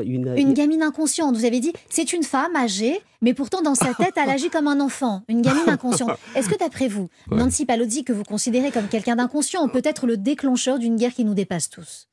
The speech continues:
Speaker 1: Oui, c'est ça. Oui, je pense qu'elle est très obstinée. Oui, au, au mépris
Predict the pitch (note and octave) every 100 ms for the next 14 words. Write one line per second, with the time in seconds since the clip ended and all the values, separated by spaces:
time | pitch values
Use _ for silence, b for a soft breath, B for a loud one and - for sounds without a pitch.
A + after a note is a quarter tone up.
0 | - - A#2+ - A2 G#2 F2 D#2+ - G#2
1 | G2 G2+ G2+ C#3+ D3+ - F#2 D#2+ D#2+ -
2 | F#2 E2+ - - A#2 A2 A#2 - A#2 G#2+
3 | F#2 D2 _ - A#2+ G#2+ D#2+ D#2+ D2 -
4 | - D#2+ - - F#2+ - B2 A#2 D3+ -
5 | - F#3+ G2+